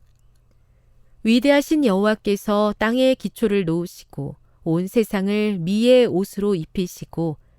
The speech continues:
사람에게 유용한 것들로 세상을 채우셨으며 육지와 바다에 온갖 경이로운 것들을 창조하셨다.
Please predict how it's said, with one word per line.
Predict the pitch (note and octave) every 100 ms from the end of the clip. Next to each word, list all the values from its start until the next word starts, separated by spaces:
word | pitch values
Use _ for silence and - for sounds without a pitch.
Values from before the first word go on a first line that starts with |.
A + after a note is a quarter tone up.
| _ _ _
사람에게 | - G3+ G#3 G3+ A3 A#3 F3
유용한 | G3 A#3 B3+ B3
것들로 | A3 - G#3+ G#3+ G#3 B2+ -
세상을 | - A#3+ A#3 A#3+ G3 C#3
채우셨으며 | - A3 A3+ G#3 - D#3+ C#3+ C#3+ - _ _ _ _ _ _ _
육지와 | G3+ - - A3+ A3 A3 A3+
바다에 | - F#3+ G#3+ G#3+ A3+ G3 C#3
온갖 | G3 A#3 B3 C4+ -
경이로운 | G#3 G3 A#3+ C4 C4
것들을 | B3 - - D3+ F#3+ A3
창조하셨다. | - A3+ A3 G#3 G#3+ - - -